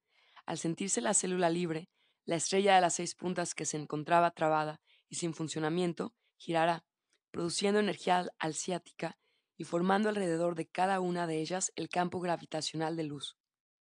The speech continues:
En este proceso, la luz ampliará el conocimiento, entendimiento y amor.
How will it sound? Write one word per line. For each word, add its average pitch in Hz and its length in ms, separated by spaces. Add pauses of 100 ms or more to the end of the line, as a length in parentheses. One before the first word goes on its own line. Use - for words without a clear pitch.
(2000)
En 190 180
este 220 240
proceso, 196 580
la 185 140
luz 202 200
ampliará 196 360
el 185 100
conocimiento, 175 880
entendimiento 175 920
y 170 120
amor. 165 380